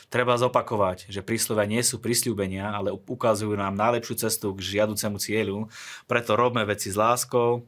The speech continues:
a uvidíme, že aj tvrdšia ruka a spomínaný prúd bude určite na mieste.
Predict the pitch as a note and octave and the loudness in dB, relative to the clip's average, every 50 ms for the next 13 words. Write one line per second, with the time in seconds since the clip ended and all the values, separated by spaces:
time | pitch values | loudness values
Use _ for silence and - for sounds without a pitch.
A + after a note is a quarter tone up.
0 | - - - - - - C#3 C#3 C#3 B2 B2 A2+ G#2+ G#2 G2 G2 G#2+ G2 G2 F#2+ | -8 -6 -6 -2 0 2 4 4 4 4 4 2 2 2 2 2 0 0 -2 0
1 | - B2+ C3 B2+ - C#3 A#2+ A2+ A2+ G#2+ - A2+ G#2+ G#2 G#2 G#2 - - - - | 0 0 0 2 4 4 4 4 2 2 2 2 2 2 2 -2 -8 -14 -18 -14
2 | - G2 - - - D3 D3 C#3+ B2+ A#2+ A#2 A2 G#2+ A2+ A2+ G#2+ G2+ F#2 F#2 - | -10 -10 -4 0 0 2 2 2 2 2 0 0 -2 -2 0 0 0 -2 -4 -10
3 | - - - - _ - A2 G#2+ G#2+ F#2 A2 A2 - - G#2+ - G2+ F#2+ F#2 F2+ | -18 -20 -20 -18 _ -4 -2 0 0 0 0 -2 -4 -6 -6 -6 -6 -6 -6 -6
4 | F2 F2+ - - - - | -8 -10 -10 -12 -16 -18